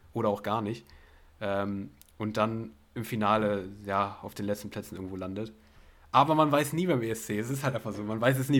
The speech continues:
Wir sind schon so oft falsch gelegen. Wir haben letztes Jahr gefühlt alles verkackt, was man verkacken konnte <laughs> mit unseren Prognosen. Deshalb, ähm, ja, man weiß es nicht. Vielleicht rasiert er auch.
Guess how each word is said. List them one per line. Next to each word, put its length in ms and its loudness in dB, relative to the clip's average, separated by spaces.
Wir 80 -2
sind 140 0
schon 140 2
so 140 2
oft 160 2
falsch 260 2
gelegen. 300 2
Wir 80 0
haben 100 -4
letztes 280 -2
Jahr 140 2
gefühlt 280 -2
alles 200 4
verkackt, 360 0
was 120 -2
man 80 -2
verkacken 360 0
konnte 300 0
<laughs> 460 0
mit 100 4
unseren 260 4
Prognosen. 520 2
Deshalb, 540 0
ähm, 360 -6
ja, 140 2
man 120 2
weiß 160 0
es 100 -6
nicht. 120 -6
Vielleicht 220 -2
rasiert 240 0
er 80 4
auch. 200 -2